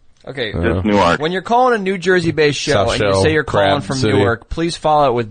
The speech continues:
Speaker 2: No.
Speaker 1: Delaware.
Speaker 2: I'm, I'm calling from Newark.
Speaker 3: Newark.
Speaker 2: Not Newark.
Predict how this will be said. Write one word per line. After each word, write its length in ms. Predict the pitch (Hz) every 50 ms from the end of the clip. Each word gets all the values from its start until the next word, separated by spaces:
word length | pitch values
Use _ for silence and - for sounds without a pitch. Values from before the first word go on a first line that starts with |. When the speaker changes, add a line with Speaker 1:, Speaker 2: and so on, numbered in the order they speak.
| -
Speaker 2:
No. 80 | 113 113
Speaker 1:
Delaware. 440 | - - 101 98 95 87 90 - - _ - - - - - - - - - _ -
Speaker 2:
I'm, 220 | - 135 139 143
I'm 160 | - 139 139 131
calling 260 | - 165 156 151 143
from 160 | 135 131 131
Newark. 420 | 143 139 127 131 127 107 90 - - - - - - _ _ -
Speaker 3:
Newark. 400 | - 113 113 113 107 107 101 -
Speaker 2:
Not 180 | 120 120 113 -
Newark. 360 | 117 117 113 98 85 71 -